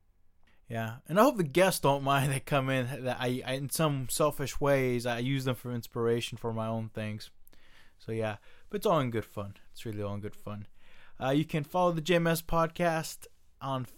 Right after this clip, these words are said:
Facebook. Just search for J M S Podcast on Instagram, on Twitter. Heck, if you have a question for me, you can email me at J M S podcast at gmail dot com. And yes, we do have a website,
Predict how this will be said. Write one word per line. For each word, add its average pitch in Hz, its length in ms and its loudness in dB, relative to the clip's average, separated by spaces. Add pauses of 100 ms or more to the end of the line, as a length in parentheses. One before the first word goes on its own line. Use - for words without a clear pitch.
Facebook. 170 600 -2 (240)
Just - 200 -10
search 131 180 -8
for - 100 -14
J 131 140 -4
M 131 100 -4
S 123 80 -6
Podcast 139 720 -4 (180)
on 120 300 -4
Instagram, 135 760 -4
on 113 200 -6
Twitter. 123 680 -4 (460)
Heck, - 340 -4 (320)
if - 60 -14
you 143 40 -2
have 147 140 2
a 139 60 -4
question 160 360 -2
for 147 200 -4
me, 196 260 0 (260)
you 131 120 -8
can 147 160 -4
email 175 400 -2
me 110 260 -6 (640)
at 110 180 -8
J 120 140 -6
M 120 160 -4
S 117 160 -6
podcast 113 580 -6
at 107 120 -12
gmail 104 400 -8
dot 101 180 -12
com. - 240 -18 (1200)
And 170 300 4
yes, 208 240 6
we 147 140 0
do 160 160 0
have 143 180 0
a 131 60 -6
website, 143 540 2